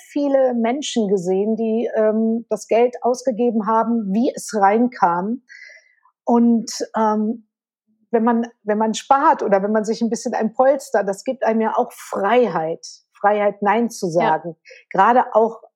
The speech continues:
Speaker 1: als Freiberuflerin. Also für mich wäre das ein Unding, wenn ich heute auf jeder Tankstelleneröffnung mein Gesicht vermieten müsste,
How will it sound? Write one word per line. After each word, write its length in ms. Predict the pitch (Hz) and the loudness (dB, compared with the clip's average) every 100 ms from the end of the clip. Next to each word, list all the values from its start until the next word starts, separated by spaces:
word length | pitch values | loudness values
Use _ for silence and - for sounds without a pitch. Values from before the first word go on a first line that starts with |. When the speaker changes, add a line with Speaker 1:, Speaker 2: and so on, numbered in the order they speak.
| _ | _
Speaker 1:
als 240 | 202 190 - | -4 -4 -4
Freiberuflerin. 1040 | - 220 294 220 175 165 185 170 170 175 | 0 2 4 2 2 0 0 2 2 0
Also 240 | 202 185 196 | -4 -6 -4
für 140 | 202 | -2
mich 240 | 220 214 | -2 -2
wäre 200 | 220 202 | -2 0
das 160 | 190 - | -2 0
ein 200 | 196 240 | -2 0
Unding, 380 | 247 254 220 180 | 0 2 2 0
wenn 100 | 185 | -2
ich 160 | 185 - | -2 0
heute 380 | 220 220 233 226 - - - | 2 2 0 -2 -12 -12 -4
auf 180 | 202 - | -2 0
jeder 320 | 226 220 214 | 2 2 0
Tankstelleneröffnung 1300 | - 277 - - 214 214 196 190 - 196 - 202 190 | 0 0 0 2 2 2 2 0 -2 -4 -2 -2 -2
mein 220 | 202 202 | -2 2
Gesicht 400 | 196 180 226 - | 2 0 -4 -2
vermieten 500 | 202 180 185 - 180 | 0 0 -2 -2 0
müsste, 460 | 190 196 - 233 | 2 0 -2 0